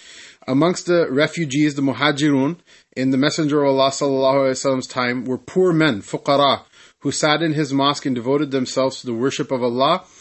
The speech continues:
and firmly believed that Allah would give them their daily bread, and they put their trust or their tawakkul in Him. The Prophet sallallahu alaihi wasallam was enjoined to consort with them and take due care of them, for Allah Ta'ala says, "Do not repulse those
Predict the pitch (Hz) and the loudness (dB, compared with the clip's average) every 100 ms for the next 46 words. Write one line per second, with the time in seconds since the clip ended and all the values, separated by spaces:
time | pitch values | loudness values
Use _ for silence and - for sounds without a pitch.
0 | - - 123 - 185 196 190 139 139 156 | -12 -8 -4 0 2 4 2 2 0 0
1 | 143 135 139 143 143 131 101 151 151 156 | 0 -2 0 0 0 -2 -2 -2 0 0
2 | 127 123 123 139 135 110 143 147 135 123 | 0 0 2 2 0 2 0 0 -4 -6
3 | 117 - - 123 - 147 147 143 123 117 | -6 -6 -4 -6 -4 -4 -4 -6 -6 -6
4 | 123 120 131 - 123 117 98 117 95 - | -4 -2 -2 -4 -6 -6 -10 -10 -10 -14
5 | _ _ - - - _ 123 - 160 180 | _ _ -20 -20 -20 _ -8 -2 0 0
6 | 202 196 180 165 170 165 156 156 156 147 | 0 2 2 2 4 4 2 2 0 2
7 | 156 160 156 135 - 139 117 151 170 151 | 2 2 2 0 -2 -2 0 0 0 -2
8 | - 127 - 170 160 165 147 165 170 - | -4 -4 0 0 0 -2 0 0 -2 -6
9 | - - - 113 - 156 117 143 147 - | -20 -20 -14 -8 -2 -2 0 -2 0 2
10 | 156 143 120 123 117 139 127 135 151 156 | 2 2 0 -2 -2 -2 0 2 2 2
11 | 143 131 - 156 127 131 147 147 131 127 | 2 2 0 -2 0 0 0 0 -4 -4
12 | 127 - 165 170 - 123 147 170 180 | -4 0 0 0 -4 -2 0 0 -2